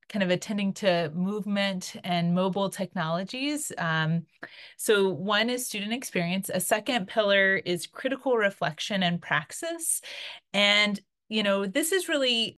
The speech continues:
an approach to place-based learning that is inquiry driven. So we don't just go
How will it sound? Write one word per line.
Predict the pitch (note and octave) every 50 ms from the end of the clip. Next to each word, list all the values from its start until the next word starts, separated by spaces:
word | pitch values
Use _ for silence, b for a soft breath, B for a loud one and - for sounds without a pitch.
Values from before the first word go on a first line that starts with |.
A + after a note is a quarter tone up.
| -
an | - F#3+ G3 G3+
approach | G3+ - - - - A#3+ A#3+ - - - -
to | - B3+ A3+ G#3 G#3 G3 G3 F#3+ E3 - -
place-based | - G#3+ G3+ G#3 G#3 - G3 F#3 -
learning | - F3+ F3+ F3+ F3 F3
that | F3 F3+ E3+
is | E3+ E3 -
inquiry | - F#3+ F#3+ F#3+ - G3+ F#3+ F3+ F3+ E3+
driven. | E3+ - - D3+ D3 D3 C#3+ C3+ C3 A#2+ D3 F3+
So | - - A3 -
we | G3+ G3+ A#3 A3+
don't | G3 C4 B3+ C4+ C#4+ C4+
just | - B3+ A3+ - - -
go | - G#3+ F#3+ F#3+ F#3+